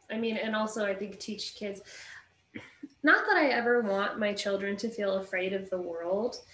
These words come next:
but I felt so incredibly unprepared for the real world when I entered into it because I was such a naturally trusting person.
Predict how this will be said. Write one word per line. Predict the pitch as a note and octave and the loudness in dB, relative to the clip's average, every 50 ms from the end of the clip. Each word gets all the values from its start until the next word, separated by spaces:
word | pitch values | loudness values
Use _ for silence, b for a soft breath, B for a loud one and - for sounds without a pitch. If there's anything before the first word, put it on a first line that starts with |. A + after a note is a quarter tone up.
| B B B B B B B | B B B B B B B
but | - - - - | 2 2 4 4
I | - G3+ A3+ C4+ | 4 4 2 2
felt | - - G4+ G#4 G4 G4 G#4 - | 2 2 2 2 2 -2 -2 -6
so | - - - - - - - A3+ G#3 G#3 G#3 G#3+ G#3+ | -6 -4 -2 -2 -2 0 2 4 4 6 6 6 4
incredibly | G#3 G3+ G3+ G3 - G3+ G3 G3 G3 F#3+ F#3+ F#3+ F#3+ F#3+ | 4 2 -2 -2 0 2 4 4 4 4 2 2 2 0
unprepared | F#3+ F3+ F3 F3+ F3+ - - G3+ F#3+ F#3 - F#3 F3 F3+ F3+ F3+ F3+ | -4 -4 -4 -6 -8 -8 -8 -8 -8 -6 -4 -2 0 0 0 -2 -4
for | - G3 | -6 -4
the | F#3 F#3 F3+ | -4 -4 -4
real | F#3 F3 F3 F3+ F3 F3 | -4 -6 -6 -6 -6 -6
world | F3+ F3 F3 F3 F3 | -6 -6 -6 -8 -8
when | F#3 F#3 F3+ | -6 -6 -6
I | F3+ F#3 | -6 -6
entered | - F#3 F#3 F#3+ - F#3 F3+ | -6 -6 -8 -8 -8 -8 -8
into | F3+ F3+ F3+ - - F#3+ | -6 -8 -8 -8 -8 -8
it | - - | -8 -8
because | - G3 F#3+ F#3 F#3 F3+ F#3 | -8 -10 -8 -8 -8 -6 -4
I | F3+ F3 F3 | -6 -6 -6
was | F3+ F3 F3 | -6 -8 -8
such | - - F#3 F3+ - - | -6 -6 -6 -6 -6 -6
a | F#3+ F#3 | -6 -6
naturally | F3+ F3 F3+ F3+ - - G3 F#3+ F#3+ F#3+ F#3 | -4 -6 -6 -6 -8 -8 -6 -4 -4 -4 -4
trusting | F#3 - - - - - - - - F#3+ F#3+ F#3 | -6 -6 -6 -8 -8 -8 -10 -10 -10 -10 -10 -12
person. | - - - E4+ F4+ F4+ - - - - - B3 A#3 | -12 -8 -6 -6 -6 -6 -8 -8 -10 -10 -10 -12 -14